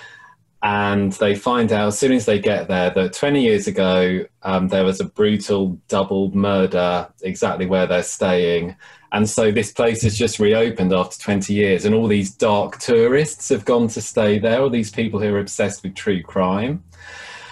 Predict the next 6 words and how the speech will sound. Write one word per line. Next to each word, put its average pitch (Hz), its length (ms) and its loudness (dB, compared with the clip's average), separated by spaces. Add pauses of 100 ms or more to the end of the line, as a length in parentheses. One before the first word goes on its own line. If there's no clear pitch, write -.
(340)
Um, 113 540 2 (380)
and 113 480 2 (1000)
of 117 160 -8
course, 117 380 0
all 113 120 2
this 107 480 0